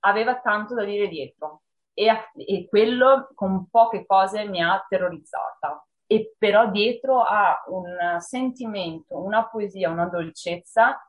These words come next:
che quando vedi il finale e cominci a capire che cosa hai visto, ti cambia. A me il Babadook ha cambiato, perché, mo-, cioè, è, è, divide le persone il Babadook. C'è gente che l'ha odiato perché non fa abbastanza paura e gente che l'ha adorato. Io ho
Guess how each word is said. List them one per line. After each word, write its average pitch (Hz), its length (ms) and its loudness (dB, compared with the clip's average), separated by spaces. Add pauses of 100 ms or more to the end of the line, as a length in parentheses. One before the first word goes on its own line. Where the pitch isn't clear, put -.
(320)
che 202 240 -2
quando 233 760 2 (340)
vedi 208 280 2
il 202 80 -6
finale 190 680 2
e 175 280 -12
cominci 226 380 -6
a 247 80 -6
capire 196 400 -8
che - 100 -20
cosa 175 180 -10
hai 165 100 -10
visto, 226 680 -10
ti 196 100 -16
cambia. 147 540 0
A 160 80 -8
me 180 140 2
il 220 60 -2
Babadook 180 440 0
ha 190 80 -6
cambiato, 147 720 -6 (160)
perché, 156 160 -4 (540)
mo-, 175 500 -6
cioè, 180 200 0
è, 190 160 2
è, 185 220 2
divide 214 340 -2
le 220 120 -2
persone 202 360 -4
il 175 60 -6
Babadook. 170 440 -6
C'è - 120 -20
gente 202 260 -8
che - 60 -4
l'ha 185 140 6
odiato 180 480 2
perché 185 220 -10
non 185 220 -4
fa 185 120 0
abbastanza 190 480 -4
paura 185 440 0
e 202 60 -2
gente 175 260 -10
che - 80 -20
l'ha 156 140 0
adorato. 147 460 -6
Io 165 120 -14
ho 151 360 -12